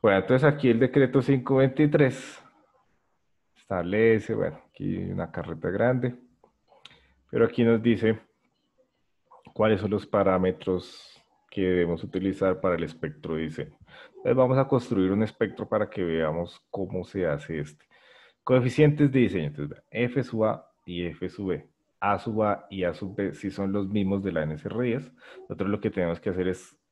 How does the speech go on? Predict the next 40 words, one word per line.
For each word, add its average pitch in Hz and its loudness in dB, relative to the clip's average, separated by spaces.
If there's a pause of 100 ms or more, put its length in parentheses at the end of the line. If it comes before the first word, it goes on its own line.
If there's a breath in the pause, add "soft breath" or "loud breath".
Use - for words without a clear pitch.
en 101 -6
fun-, 87 -10 (280)
con 95 -4
la 92 4
dirección, 92 0 (120)
uno 87 -10
puede 95 -2
ir 95 -2
a - -2
unos 98 -4
mapa-, 107 -6
unos 107 -6
mapitas, 113 -4 (1300 loud breath)
así 92 -10
como 98 -6
lo 98 -2
tenemos 82 -4
en 98 -4
nuestro 95 -6
estudio 90 -4
de 113 -2
suelos. 143 0 (2000 soft breath)
Y 104 -4
allí 95 0
con 110 -4
la 107 0
dirección, 90 -4
pues, 101 -8
se 104 -8
sabe 92 0
a 92 -8
qué 90 -6
zona 90 -6
corresponde. - -4
En - -12
este - -14
caso, 87 -8
zona 95 -6
aluvial 90 -6
cien. 151 -4